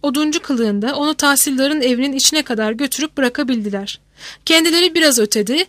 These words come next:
bir zeytin ağacının ardında pusuya yatıp soygunu yaptıktan sonra Brugi'nin yanlarına dönmesini beklemeye koyuldular. Oysa Gian de Brugi'nin acelesi vardı. Gece olmadan çuvaldan çıktı. Ev halkı henüz ayaktaydı.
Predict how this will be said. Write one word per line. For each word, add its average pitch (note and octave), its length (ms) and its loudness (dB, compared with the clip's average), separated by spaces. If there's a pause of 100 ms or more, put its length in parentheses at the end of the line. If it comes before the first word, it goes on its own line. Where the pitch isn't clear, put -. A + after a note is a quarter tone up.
(240)
bir D#4 60 4
zeytin D4+ 320 2
ağacının A#3 420 2
ardında A#3+ 560 2
pusuya D4 380 0
yatıp B3 320 -2
soygunu C4+ 400 0
yaptıktan C4+ 540 0
sonra A#3+ 420 -2 (340)
Brugi'nin D#4 460 2
yanlarına C#4+ 460 2
dönmesini C4+ 480 0
beklemeye B3 440 0
koyuldular. G3 680 -6 (680)
Oysa E4+ 360 2
Gian D4+ 400 2
de B3+ 140 -2
Brugi'nin C4+ 600 -2
acelesi C4 480 2
vardı. G3 360 -2 (440)
Gece D4+ 200 4
olmadan D4+ 480 2
çuvaldan C4+ 560 2
çıktı. G#3+ 420 -4 (360)
Ev C4+ 120 4
halkı B3+ 340 2
henüz D4 220 0
ayaktaydı. A#3+ 640 -2